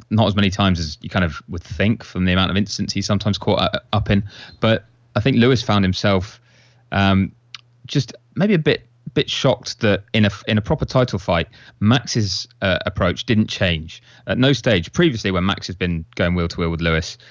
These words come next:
he can, or with any other driver really, he can risk it all because he was in a car that might win the odd race, but it wasn't a car that was ever gonna win a title. So he was only going out for that one big result each Sunday, uh, and it was only an isolated, uh, attack each time. So it's like, well,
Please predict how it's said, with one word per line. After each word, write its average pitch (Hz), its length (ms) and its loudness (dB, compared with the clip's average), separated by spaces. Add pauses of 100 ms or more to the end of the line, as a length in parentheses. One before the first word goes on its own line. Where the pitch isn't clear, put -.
(200)
he 110 140 2
can, 90 380 2
or 127 160 4
with 92 120 0
any 92 140 2
other 95 160 0
driver 80 300 -4
really, 82 400 0
he 117 100 0
can 110 160 2
risk 92 220 -2
it - 80 -6
all 82 160 -2
because 87 320 -6
he 101 60 -2
was 90 100 0
in 107 80 2
a 101 60 0
car 90 360 0
that 87 240 -4
might 104 200 0
win 87 120 0
the 85 80 0
odd 80 140 -4
race, 78 360 -6 (420)
but 90 100 0
it - 60 -2
wasn't 92 280 0
a 92 60 -4
car 85 400 2
that 80 160 -4
was 67 100 -6
ever 80 100 -2
gonna 80 140 -2
win 80 100 -2
a 80 40 -2
title. 92 440 -2
So 82 240 -2
he 104 140 0
was 101 120 2
only 104 180 4
going 90 240 0
out 87 180 -2
for - 120 -16
that 87 160 -4
one 92 260 0
big 87 360 -4 (300)
result 90 400 0
each - 240 -4
Sunday, 85 460 0 (340)
uh, 87 220 0
and 92 160 -2
it - 20 -4
was 92 100 -4
only 90 140 2
an 90 80 0
isolated, 90 640 -2 (280)
uh, 85 220 -2
attack 95 380 -4
each - 160 -8
time. 107 260 2
So 82 140 -4
it's 80 100 -4
like, 98 120 0
well, 107 260 2